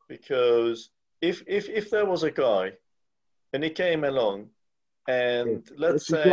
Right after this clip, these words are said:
Speaker 2: exactly
Speaker 1: even
Speaker 2: That's
Speaker 1: though
Speaker 2: it.
Speaker 1: he didn't say, say in your dance club,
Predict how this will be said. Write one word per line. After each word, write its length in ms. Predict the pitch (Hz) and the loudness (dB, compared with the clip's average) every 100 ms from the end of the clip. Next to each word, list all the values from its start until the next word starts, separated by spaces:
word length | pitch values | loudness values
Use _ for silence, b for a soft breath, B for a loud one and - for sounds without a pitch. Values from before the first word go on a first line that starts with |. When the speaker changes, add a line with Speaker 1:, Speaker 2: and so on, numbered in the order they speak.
| 143 | 4
Speaker 2:
exactly 120 | 143 - _ _ _ _ | 0 -10 _ _ _ _
Speaker 1:
even 140 | - 156 196 | -2 0 4
Speaker 2:
That's 100 | 190 | 4
Speaker 1:
though 100 | 175 | 2
Speaker 2:
it. 60 | |
Speaker 1:
he 60 | 165 | 0
didn't 320 | 165 160 156 | 0 0 0
say, 460 | - 131 107 120 151 - | 0 0 2 0 -6 -14
say 240 | - 175 | -4 -2
in 60 | 170 | 0
your 140 | 160 147 | -2 0
dance 300 | 151 131 - | 0 0 -4
club, 400 | - 104 117 | -2 2 0